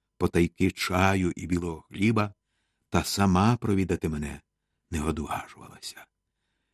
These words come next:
Я пробував кілька разів виважити двері і втекти, але з надвору погрожувала мені мотузкою сторожа. Мотузки я не боявся, та от двері були залізні, і силою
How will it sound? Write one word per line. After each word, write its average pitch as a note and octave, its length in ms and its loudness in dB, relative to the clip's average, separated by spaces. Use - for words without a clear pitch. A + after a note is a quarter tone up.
Я G#2 240 2
пробував B2+ 600 4
кілька B2 380 4
разів B2 360 6
виважити B2+ 760 6
двері C3+ 500 8
і C3+ 60 8
втекти, C3 800 4
але F#2+ 200 4
з E2 120 0
надвору G2+ 640 6
погрожувала G#2+ 920 6
мені G#2+ 180 8
мотузкою G#2+ 800 4
сторожа. G2+ 680 2
Мотузки G#2 800 2
я G2+ 200 4
не F#2+ 120 4
боявся, F2 640 0
та - 160 -4
от E2 260 -8
двері G#2 560 0
були G2+ 340 -2
залізні, F2 840 -4
і E2+ 120 -4
силою G2 680 2